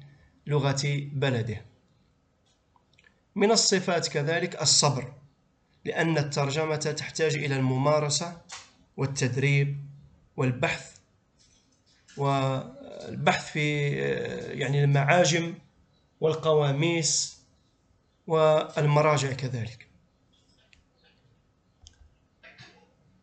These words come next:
آخر صفة، المترجم هو الذي لا يملك فقط المهارة اللغوية لنقل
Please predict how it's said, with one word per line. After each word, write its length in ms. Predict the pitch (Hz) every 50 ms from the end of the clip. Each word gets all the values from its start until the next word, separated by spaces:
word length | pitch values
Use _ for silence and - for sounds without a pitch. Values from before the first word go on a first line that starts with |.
| _ _ _ _ _ _ _ _ _ _ 190
آخر 400 | 214 247 240 - 233 220 214 196
صفة، 640 | - - 185 143 165 156 147 - 165 170 196 - - - _ _ _ _ _ _ _ _ _ _ _ _ _ _ _ _ _ _ _ _ _ _ _ _ _ _ _ _ _ _ _ _ _ _ _ _ _ _ _ _ _ _ _ _ -
المترجم 720 | 156 160 165 156 156 233 240 233 202 220 226 226 226 226 220 - - _ _ _ _ _ _ -
هو 180 | 143 151 185 196
الذي 360 | 185 180 180 156 151 160 151
لا 180 | 165 214 254 294
يملك 400 | 269 240 208 196 190 185 - 160
فقط 520 | 143 - 170 151 - 165 160 - - - - _ _ _ _ _ _ _ _ _ _ _ _ _ _ _ _ _ _ _ _ _ _ _ _ _ _ _ _ _ _ _ _ _ _ _ - -
المهارة 840 | 151 143 147 147 147 151 147 147 156 160 156 156 151 147 143 139 139
اللغوية 880 | 131 131 135 147 143 127 143 139 147 170 190 185 190 190 190 196 196 - - - _
لنقل 580 | 147 151 151 160 175 170 185 185 190 202 -